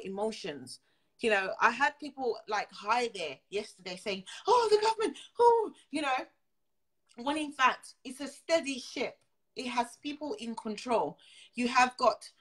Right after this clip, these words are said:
many partnerships in terms of the people who are there. You've got World, you know, E U giving us a helicopter. You've got many people's hands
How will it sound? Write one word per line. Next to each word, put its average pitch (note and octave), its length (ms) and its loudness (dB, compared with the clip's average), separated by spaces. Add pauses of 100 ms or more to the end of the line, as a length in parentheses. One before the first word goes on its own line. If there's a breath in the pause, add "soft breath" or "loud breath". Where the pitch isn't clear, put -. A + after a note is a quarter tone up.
(160)
many D4+ 640 -4
partnerships G3 760 -4
in G3+ 100 -12
terms A#3 320 -2
of - 260 -4
the G#3 100 0
people A#3+ 360 -6
who A3 220 0
are G#3 100 0
there. G#3+ 140 0
You've G3+ 220 -12
got G#3+ 260 2
World, C#4+ 340 2 (500 soft breath)
you C#4 120 -4
know, B3+ 180 -2
E C#4+ 220 -4
U C#4 500 -2 (640)
giving B3+ 280 -2
us A3+ 200 -4
a G#3+ 240 -2
helicopter. B3+ 840 2
You've B3 200 -2
got A#3 160 2
many F4 460 0
people's C#4 600 -2
hands A#3 640 2